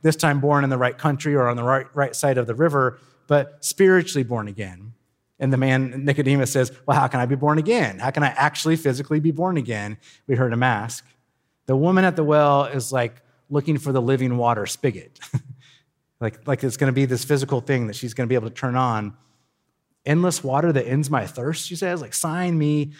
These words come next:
up." But something else has to happen first. In order for her to receive living water from Jesus, he has to address some barriers that are existing in her life.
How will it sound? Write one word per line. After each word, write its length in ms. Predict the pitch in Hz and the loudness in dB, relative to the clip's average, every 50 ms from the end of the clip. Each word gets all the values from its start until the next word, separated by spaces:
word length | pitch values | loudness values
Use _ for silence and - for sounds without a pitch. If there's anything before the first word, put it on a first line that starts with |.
| - _ _ - | -20 _ _ 0
up." 560 | 143 127 107 95 - - - _ _ _ _ _ _ _ _ _ _ _ _ _ _ - 156 | 0 0 0 0 -6 -18 -20 _ _ _ _ _ _ _ _ _ _ _ _ _ _ -2 0
But 120 | 165 156 | 0 2
something 360 | - 202 214 196 214 196 190 | 4 2 2 4 2 2 4
else 220 | 180 156 139 - - | 4 4 4 4 2
has 160 | 151 135 - | 0 2 2
to 100 | 151 143 | 2 4
happen 400 | 147 143 139 - 135 127 120 113 - - _ - | 4 4 2 2 -2 -2 -2 -4 -6 -14 _ -6
first. 400 | - 143 127 104 104 - - - | -2 0 0 0 -2 -8 -10 -6
In 100 | 147 143 | -4 -2
order 240 | 147 165 185 202 196 | 0 2 2 2 2
for 160 | - 202 170 | 0 0 2
her 100 | 202 196 | 2 2
to 80 | 180 | 2
receive 720 | 160 147 131 - - - 180 170 160 156 131 - - - _ - | 2 0 0 -2 -2 -2 0 2 2 2 0 -2 -12 -20 _ -6
living 380 | - 135 151 151 160 165 160 147 | 0 2 2 4 4 2 2 2
water 260 | 143 139 143 147 147 | 2 0 2 0 0
from 200 | 139 - 135 123 | -2 -2 -6 -6
Jesus, 600 | 113 123 120 127 131 143 180 180 175 - - - _ _ _ _ _ _ _ | -6 -4 -4 -4 -2 -2 -4 -4 -4 -6 -10 -12 _ _ _ _ _ _ _
he 260 | _ - 185 196 202 185 | _ -2 0 2 2 2
has 180 | 185 175 165 - | 2 0 0 2
to 100 | 190 156 | 2 2
address 480 | 131 120 135 139 147 151 147 - - - - _ - | 2 2 2 2 2 2 0 -2 -8 -10 -16 _ -10
some 280 | - - 135 123 120 | -4 -2 -2 0 -2
barriers 640 | 117 131 156 165 175 170 147 123 117 117 117 120 113 - | 0 2 4 4 4 4 4 2 2 0 -2 -2 -2 -2
that 100 | 131 117 | -2 -2
are 80 | 123 123 | -2 -2
existing 540 | 120 123 131 151 143 135 - 143 127 120 | -2 -2 -4 -4 -4 -4 -4 -6 -8 -8
in 100 | 120 120 | -8 -10
her 180 | 113 131 170 160 | -8 -6 -4 -4
life. 460 | 117 87 - - - - - - - | -4 -6 -10 -16 -20 -20 -20 -20 -20